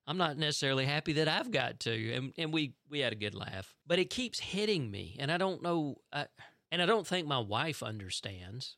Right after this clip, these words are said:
how stressful this is for me. And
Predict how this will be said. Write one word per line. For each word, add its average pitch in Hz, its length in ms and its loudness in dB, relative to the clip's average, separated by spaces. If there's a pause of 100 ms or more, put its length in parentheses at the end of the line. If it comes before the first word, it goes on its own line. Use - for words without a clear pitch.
(600)
how 143 560 0 (120)
stressful 165 760 0 (280)
this 123 380 -2
is 156 640 -4 (100)
for 104 160 -6
me. 87 380 -12 (100)
And 180 320 -2